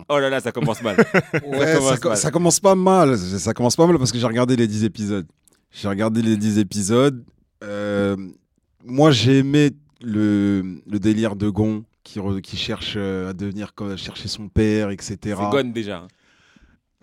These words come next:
Speaker 2: Pour te montrer à quel point j'étais pas dedans. <laughs>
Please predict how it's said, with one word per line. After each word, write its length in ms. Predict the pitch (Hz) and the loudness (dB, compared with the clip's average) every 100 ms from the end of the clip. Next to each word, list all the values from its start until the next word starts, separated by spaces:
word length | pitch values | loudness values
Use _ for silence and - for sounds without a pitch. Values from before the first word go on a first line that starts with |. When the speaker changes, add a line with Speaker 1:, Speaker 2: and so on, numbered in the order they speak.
| - | -10
Speaker 2:
Pour 160 | 135 | -6
te 80 | 107 | -2
montrer 320 | 156 156 - | 0 0 2
à 80 | 160 | 2
quel 160 | 147 143 | 2 2
point 120 | 160 | 2
j'étais 220 | 143 151 | 2 2
pas 180 | 147 156 | 4 4
dedans. 180 | 151 160 | 6 4
<laughs> 1500 | 247 190 - - - 262 - 214 - 240 - - - - | 4 6 4 4 4 4 4 0 -2 -8 -8 -12 -14 -14